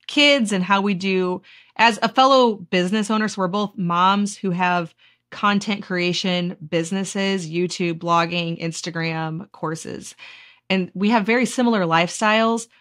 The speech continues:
When you find a friend like that, you know, there's not very many people in your life that can relate to the dynamics of that.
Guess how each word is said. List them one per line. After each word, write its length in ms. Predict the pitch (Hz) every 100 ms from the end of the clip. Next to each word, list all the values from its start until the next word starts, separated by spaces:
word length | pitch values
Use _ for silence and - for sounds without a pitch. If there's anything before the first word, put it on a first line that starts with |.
| _
When 120 | 202 208
you 100 | 208
find 420 | 196 190 208 208
a 60 | 185
friend 280 | - 185 202
like 220 | 208 202
that, 380 | 214 214 214 - _
you 120 | 202
know, 180 | 196 196 - -
there's 180 | 196
not 200 | 220 214
very 200 | 190 190
many 220 | 196 190 170
people 560 | - 175 170 151 156 165
in 120 | 165
your 100 | 156
life 300 | 160 151 -
that 140 | -
can 300 | - 170 156 -
relate 480 | 170 165 170 160 -
to 500 | - 165 160 160 175
the 80 | 160
dynamics 800 | 165 165 160 165 160 165 - -
of 300 | 175 160 156
that. 420 | 160 127 370 -